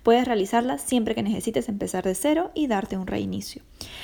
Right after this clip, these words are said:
Estoy segura de que este ritual te va a ser de servicio tanto como me lo ha sido a mí en mi práctica personal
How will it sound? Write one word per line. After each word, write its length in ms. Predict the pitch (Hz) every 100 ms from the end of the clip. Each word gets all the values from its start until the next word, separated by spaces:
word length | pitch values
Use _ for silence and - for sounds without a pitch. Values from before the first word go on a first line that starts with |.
| 254
Estoy 240 | 233 226 233
segura 580 | 233 208 196 247 277
de 120 | 247 -
que 80 |
este 180 | 196 208
ritual 400 | 208 190 202 226
te 80 | 247
va 80 | 180
a 40 |
ser 160 | 180 185
de 80 | 180
servicio 520 | 180 190 208 226 233
tanto 360 | 233 214 226
como 220 | 226 180 175
me 140 | 170
lo 100 | 180
ha 40 |
sido 220 | 202 226 196
a 60 |
mí 440 | 190 233 359 427 - -
en 140 | 202
mi 100 | 180
práctica 380 | - 208 214 226
personal 500 | 302 320 302 294